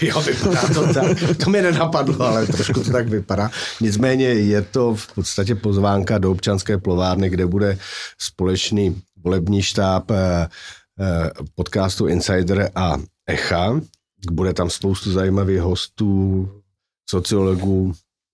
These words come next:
eh, eh, politiků, lidé, lidí z biznisu. A co je hrozně zajímavé, že to bude offline. S-, nic, nebude se z toho pořizovat žádný záznam, nebude to nikde přístupné a kdo to bude chtít zažít, tak jenom zažít na tom,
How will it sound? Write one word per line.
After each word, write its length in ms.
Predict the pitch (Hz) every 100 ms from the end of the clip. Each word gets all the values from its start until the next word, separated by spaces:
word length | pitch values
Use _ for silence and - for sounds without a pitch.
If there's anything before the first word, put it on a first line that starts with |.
| -
eh, 40 | 95
eh, 840 | 87 82 82 78 87 82 82 80 73 _ _ _ -
politiků, 600 | 87 95 95 - 98 95
lidé, 380 | 92 90 92 95
lidí 340 | 95 90 90 95
z 80 | 92
biznisu. 540 | 90 98 95 - -
A 40 |
co 160 | - -
je 60 | 104
hrozně 420 | 104 98 107 98 - - 98
zajímavé, 440 | 95 95 98 101
že 120 | 95
to 100 | 90
bude 200 | 90 98 92
offline. 520 | 92 - 85 73 76
S-, 260 | 78 120 101
nic, 340 | 98 107 -
nebude 360 | 117 101 95 98
se 160 | - 101
z 80 |
toho 160 | - 101
pořizovat 600 | - 101 110 98 95 85
žádný 480 | 87 92 104 110 110
záznam, 600 | 110 95 95 101 98 98 98 - -
nebude 300 | 92 87 101
to 100 | 101
nikde 420 | 101 101 101 107
přístupné 600 | 101 98 90 - 95 104 95
a 40 |
kdo 180 | 92 95
to 100 | 104
bude 200 | 98 101
chtít 240 | - 104
zažít, 400 | 90 90 95 -
tak 220 | - 92 104
jenom 240 | 101 98
zažít 360 | 92 87 98 101
na 120 | 95
tom, 240 | 117 98